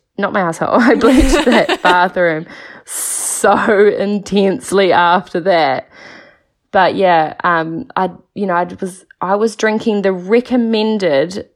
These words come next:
Speaker 1: water intake for a breastfeeding mother for a week. And, like, no <laughs> one, no one can do that. It's, it's like you're drinking all day long. I was doing that for a week. And I think it was, like, eighteen,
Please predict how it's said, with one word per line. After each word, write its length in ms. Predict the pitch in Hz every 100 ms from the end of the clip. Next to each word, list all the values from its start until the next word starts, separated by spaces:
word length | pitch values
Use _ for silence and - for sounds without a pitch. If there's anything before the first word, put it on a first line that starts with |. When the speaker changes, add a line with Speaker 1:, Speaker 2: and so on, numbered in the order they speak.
| -
Speaker 1:
water 440 | 170 180 196 190 -
intake 460 | 165 165 151 127 -
for 180 | 170
a 60 | 156
breastfeeding 540 | 170 165 - 160 160 156
mother 400 | 147 - 160 175
for 320 | - 175 - -
a 80 | 170
week. 520 | 170 151 - - - _ _ _ _ _ -
And, 180 | 190 185
like, 360 | 180 170 -
no 300 | 196 202 233
<laughs> 120 | 240 392
one, 380 | - 294 202 - 254 - 247 440 466 233
no 240 | 247 294
one 180 | 302 302
can 220 | 233 247
do 220 | 226 240
that. 160 | 190 156
It's, 340 | 175 - - -
it's 180 | 208 -
like 200 | 208 208
you're 100 | 208
drinking 400 | 202 214 208 165
all 220 | 180 175
day 180 | 170 165
long. 460 | 175 180 98 107 - - - _ -
I 260 | 165 190
was 220 | 196 202
doing 440 | - 185 170 - -
that 220 | - -
for 120 | - 170
a 100 | 156
week. 480 | 156 151 - -
And 140 | 185 175
I 20 |
think 200 | - 277
it 20 |
was, 160 | - 196
like, 240 | - - - -
eighteen, 840 | 180 208 226 202 196 196 185 185